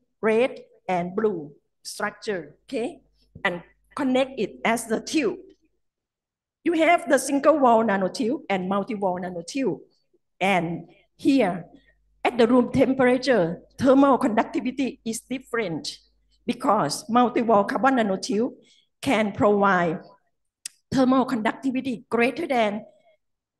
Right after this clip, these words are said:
three thousand watt, yeah, per meter per Kelvin. This is very good materials. So it bring us and inspire us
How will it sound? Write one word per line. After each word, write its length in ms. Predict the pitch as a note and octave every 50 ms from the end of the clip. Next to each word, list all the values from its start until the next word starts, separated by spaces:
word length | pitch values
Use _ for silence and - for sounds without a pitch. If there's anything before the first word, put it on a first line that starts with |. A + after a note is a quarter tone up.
| _ _ _ _ _ _ _ _
three 260 | - D#4 C4+ C4 B3
thousand 500 | B3+ - B3 B3+ B3+ B3+ C4 C#4 C#4 C#4
watt, 340 | B3+ A3+ D#3 - - - - - _ _ _ _ _ _ _ _ _ _ _ _ _ _ _ _ _
yeah, 300 | E3 D#3 E3+ G#3+ B3+ C4+ - _ _ _ _ _ _ _ _ _ _ _ _ _ _ _
per 140 | - A#3+ A#3
meter 400 | A#3 A#3 A#3 A#3 A#3+ A#3+ A#3 - -
per 200 | A3+ A3 G3+ G#3
Kelvin. 500 | A3 - C4+ A3+ G#3 G#3 G#3+ F3+ D3+ - _ _ _ _ _ _ _ _ _ _ _
This 200 | B3 C#4 C4+ C#4
is 160 | C#4+ C4 C4
very 240 | C#4 E4 C#4 C#4 C4+
good 260 | C4+ - D#4 D4 G#3 - -
materials. 880 | - A3 - - - B3+ B3 A3+ A#3 G3+ D#3+ D3+ D3+ - - - - _ _ _ _ _ _ _
So 560 | - - - C4+ C4 B3 G3+ F#3 F#3 - - - - _ _ _ _ _ _ _ _ _
it 180 | B3 B3+ - -
bring 300 | A#3 D#4 D4+ D4+ C#4+ -
us 400 | G#3 A3 F#3+ G3 - - - - _ _ _ _ _ _ _ _ _ _ _ _ _ _ _ _ _ _ _ _
and 120 | F3+ F3+ F#3+ -
inspire 460 | B3+ A#3+ A#3+ - - C4+ B3 B3+ - -
us 320 | G3 F3 F3 - - -